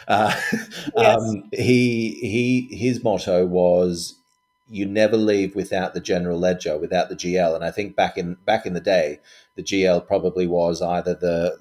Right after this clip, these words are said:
Speaker 1: the, the QuickBooks file on a C D rom or it was a physical, uh, ledger. But, um, he, he,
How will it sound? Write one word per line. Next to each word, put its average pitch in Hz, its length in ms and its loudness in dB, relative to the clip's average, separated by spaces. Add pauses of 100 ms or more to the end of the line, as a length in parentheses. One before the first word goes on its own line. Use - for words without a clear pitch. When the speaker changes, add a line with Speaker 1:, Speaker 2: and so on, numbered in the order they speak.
(140)
Speaker 1:
the, 87 300 -2
the 90 100 -10
QuickBooks - 500 -2
file 87 440 4
on 90 120 2
a 85 80 0
C 92 220 -2
D 82 140 -2
rom 87 460 2
or 92 220 4
it 90 80 -2
was 87 240 4
a 85 60 -6
physical, 90 600 -2 (340)
uh, 82 220 4
ledger. 101 380 2 (240)
But, 107 400 2
um, 101 420 0 (120)
he, 135 640 -2 (460)
he, 147 420 0